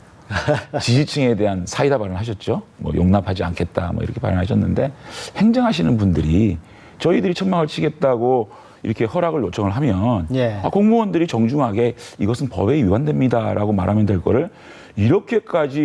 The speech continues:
Speaker 2: 외국에서 페이스북을 통해서 <laughs> 자, 강제적으로 안 된다고 얘기하시는 게 좀 이해가 안 되고요.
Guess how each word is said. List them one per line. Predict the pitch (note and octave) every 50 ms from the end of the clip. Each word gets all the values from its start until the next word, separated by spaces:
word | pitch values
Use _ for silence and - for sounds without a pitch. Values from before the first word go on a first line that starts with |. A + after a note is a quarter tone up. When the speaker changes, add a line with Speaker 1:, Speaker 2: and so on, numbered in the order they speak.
| C3+ G2+
Speaker 2:
외국에서 | G#2 F#2 G#2+ A#2 D3 C#3+ C3+ B2 G#2+ C3 A#2
페이스북을 | - - F3 E3+ - F#3 D3+ C#3+ A#2+
통해서 | - - B2+ B2 G2+ - - A#2 A#2 G2+ - - - -
<laughs> | - -
자, | - - - C3 B2 - - - -
강제적으로 | - - A2+ B2 B2+ B2+ D#3 D3+ C#3 C#3 A#2+ A#2 A2+ F#2
안 | F#2 G2
된다고 | G2+ A2 G#2+ G#2+ G#2 F#2
얘기하시는 | F#2 F#2+ F#2 F#2 F2+ - F#2 F2 E2 E2+
게 | F#2 A#2+
좀 | C3 C3
이해가 | A#2+ G#2 G#2 A2 B2 C#3+
안 | B2 F#2 D#2+
되고요. | D#2+ D2+ D#2+ F2 G#2 C#3 - - F2